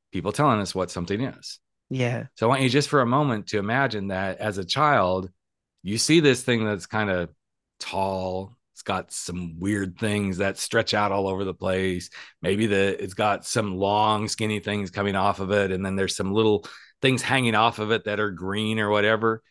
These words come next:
Speaker 1: Until somebody tells us it's a tree, it's just something.
Speaker 2: Yeah.
Speaker 1: And until you tell yourself that you're love, you're just something. Until you tell yourself that you're worthy, you're just something.
Speaker 2: Mm.
Speaker 1: Until you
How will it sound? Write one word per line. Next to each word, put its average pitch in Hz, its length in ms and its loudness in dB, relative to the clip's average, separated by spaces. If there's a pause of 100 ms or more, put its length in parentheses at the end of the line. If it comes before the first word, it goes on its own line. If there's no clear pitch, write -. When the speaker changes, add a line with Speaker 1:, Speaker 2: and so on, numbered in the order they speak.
(420)
Speaker 1:
Until 165 260 0
somebody 226 280 4
tells 175 280 2
us 143 120 -4
it's 131 160 -2
a 98 60 -4
tree, 101 600 0 (180)
it's 127 220 0
just - 460 0 (380)
something. - 480 0 (580)
Speaker 2:
Yeah. 135 500 2 (540)
Speaker 1:
And 127 100 2
until 151 320 2
you 190 220 4
tell 180 340 2
yourself 156 560 2
that 117 180 0
you're 123 200 2
love, 113 580 2 (420)
you're 127 180 -2
just 131 280 -4
something. 139 340 -2
Until 127 300 -2
you 170 160 0
tell 160 200 0
yourself 135 580 -2
that 110 180 -2
you're 117 180 0
worthy, 110 640 2 (100)
you're 120 160 -2
just 120 220 -4
something. 143 340 6
Speaker 2:
Mm. 135 60 4
Speaker 1:
Until 135 260 2
you 160 280 2